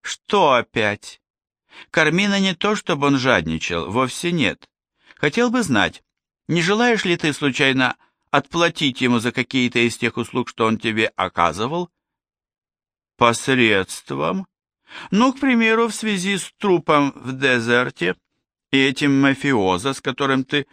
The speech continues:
одновременно дейтишься. С кем? С Рокки Текнозом? Он уже что у нас, подозреваемый? Или ты о чем это, дейчусь?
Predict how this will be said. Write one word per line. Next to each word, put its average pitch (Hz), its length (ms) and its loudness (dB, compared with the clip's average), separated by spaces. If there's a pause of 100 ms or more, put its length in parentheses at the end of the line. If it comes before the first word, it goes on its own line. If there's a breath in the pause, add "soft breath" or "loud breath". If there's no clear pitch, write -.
одновременно 127 1000 0
дейтишься. 120 920 -2 (1120)
С - 160 -12
кем? 117 420 -2 (840 soft breath)
С - 180 -4
Рокки 160 460 2
Текнозом? 180 800 -2 (640 soft breath)
Он 135 180 4
уже 156 200 2
что 120 300 2
у 98 40 4
нас, 95 280 0
подозреваемый? 104 1200 2 (840)
Или 175 200 2
ты 240 140 2
о 247 160 2
чем 170 340 2
это, 92 560 2
дейчусь? 101 680 -2